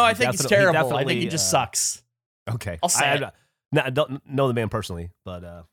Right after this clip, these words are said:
Speaker 1: anyway.
Speaker 2: I don't either, but everything I know about him, he sucks. He's
Speaker 1: There you
Speaker 2: terrible.
Speaker 1: go. Strong words from Andrew Panton. Looking to fight Hulk Hogan. <laughs>
Speaker 2: I already have the director of the Tuxedo mad at me. I'm willing to take on Hulk Hogan.
Speaker 1: <laughs>
Speaker 2: Why stop now?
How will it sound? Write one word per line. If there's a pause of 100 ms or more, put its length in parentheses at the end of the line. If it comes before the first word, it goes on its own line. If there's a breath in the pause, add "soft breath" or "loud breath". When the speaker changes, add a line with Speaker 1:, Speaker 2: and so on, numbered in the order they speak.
(140)
Speaker 1:
anyway.
Speaker 2:
I
don't
either,
but
everything
I
know
about
him,
he
sucks. (560)
He's
Speaker 1:
There
you
Speaker 2:
terrible.
Speaker 1:
go. (100)
Strong
words
from
Andrew
Panton. (160)
Looking (120)
to
fight
Hulk
Hogan.
<laughs>
Speaker 2:
I
already
have
the
director
of
the
Tuxedo
mad
at
me.
I'm
willing
to
take
on
Hulk
Hogan. (140)
Speaker 1:
<laughs>
Speaker 2:
Why
stop
now?